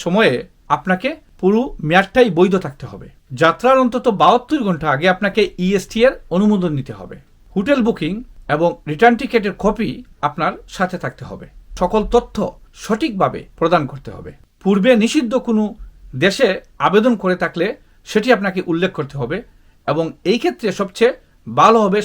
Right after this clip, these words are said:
সাধারণ ভিসার জন্য আবেদন করা। কেন এই সব নিয়মগুলি জরুরি? ভিসা ওয়েভার প্রোগ্রাম আপনার ভ্রমণকে আরও সহজ করে দেয়, কিন্তু এটি কঠোর নিরাপত্তা ও একটি শৃঙ্খলার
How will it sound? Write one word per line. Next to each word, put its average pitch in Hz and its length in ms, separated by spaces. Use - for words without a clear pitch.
সাধারণ 226 380
ভিসার 175 260
জন্য 208 140
আবেদন 139 420
করা। - 180
কেন 226 180
এই 180 140
সব 214 100
নিয়মগুলি 180 360
জরুরি? 127 320
ভিসা 214 240
ওয়েভার 196 380
প্রোগ্রাম 147 360
আপনার 156 300
ভ্রমণকে 202 460
আরও 165 160
সহজ 214 220
করে 123 180
দেয়, 90 200
কিন্তু 240 300
এটি 175 240
কঠোর 202 300
নিরাপত্তা 208 460
ও - 20
একটি 160 200
শৃঙ্খলার 240 580